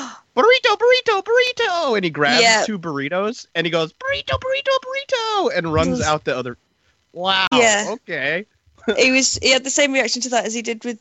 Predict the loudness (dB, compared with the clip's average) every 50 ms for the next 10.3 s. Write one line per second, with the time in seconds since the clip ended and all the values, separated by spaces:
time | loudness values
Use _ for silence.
0 | _ -6 -4 -2 0 -2 -2 -4 -8 _ _ -4 -4 -2 0 0 -2 0 0 0
1 | 0 0 -2 -4 -2 0 2 4 6 6 6 4 4 4 4 2 2 2 2 0
2 | 0 0 2 2 2 2 2 -2 -4 -12 -18 _ _ _ _ _ _ _ _ _
3 | _ -12 -8 -4 -2 -2 -2 -4 -8 -8 -4 -4 -4 -4 -4 -4 -4 -4 -4 -6
4 | -6 -4 -2 -2 -2 -2 -4 -6 -8 -8 -8 -8 -8 -8 -8 -8 -8 -8 -6 -6
5 | -6 -8 -8 -10 _ -8 -6 -6 -8 -10 -10 _ -10 -8 -6 -4 -4 -4 -2 -2
6 | -2 0 0 0 -2 -2 -4 -4 -2 0 0 -2 -2 -6 _ _ -10 -10 -10 -12
7 | _ -4 -2 0 0 0 -2 -6 -10 -10 -12 _ -10 -8 -8 -8 -6 -6 -4 -4
8 | -4 -6 -6 -10 -12 -8 -6 -6 -6 -6 -8 -14 _ _ _ -10 -8 -6 -4 -6
9 | -6 -6 -10 -12 -14 -14 -8 -6 -6 -6 -6 -8 -14 -14 _ -10 -8 -8 -8 -10
10 | -14 _ _ -8 -8 -8